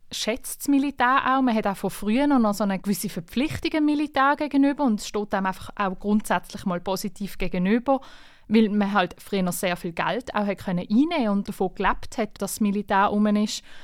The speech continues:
Und darum habe ich auch schon gemerkt, also es hat auch Leute gehabt, die sich geäussert haben, hat es gerade geheissen, ja, du bist halt zugezogen, du musst halt auch nicht hier anziehen, wenn du den Lärm nicht aushaltest. Man weiss ja, was einem erwartet, wenn man auf Wallenstadt kommt.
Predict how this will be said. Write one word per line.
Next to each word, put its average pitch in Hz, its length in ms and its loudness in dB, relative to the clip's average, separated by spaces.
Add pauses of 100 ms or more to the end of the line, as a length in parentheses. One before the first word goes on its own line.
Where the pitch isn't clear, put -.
(280)
Und 214 180 0
darum 233 200 6 (100)
habe 226 200 4
ich 214 80 6
auch 214 100 4
schon 220 160 -2
gemerkt, 214 320 2
also 196 280 0
es - 180 -8
hat 208 120 0
auch 202 140 2
Leute 220 300 -2
gehabt, 214 260 4
die 208 60 0
sich - 180 -6
geäussert 233 460 -2
haben, 202 180 4
hat 196 80 0
es - 60 -14
gerade 214 160 -2
geheissen, 208 420 0
ja, 202 200 2 (680)
du 240 80 4
bist 226 160 4
halt 208 240 2
zugezogen, 214 600 2
du 180 60 -4
musst 202 140 2
halt 202 160 4
auch 190 80 2
nicht 196 160 -2
hier 202 120 2
anziehen, 190 680 2
wenn 170 140 0
du 185 100 -4
den 185 140 0
Lärm 175 220 2
nicht 180 180 -2
aushaltest. 175 640 -4
Man 185 160 0
weiss 180 380 2
ja, 170 240 2 (160)
was 190 240 -2
einem 185 180 0
erwartet, 170 580 -2
wenn 160 120 -2
man 165 80 -2
auf 160 100 -12
Wallenstadt - 640 -6
kommt. 175 360 -8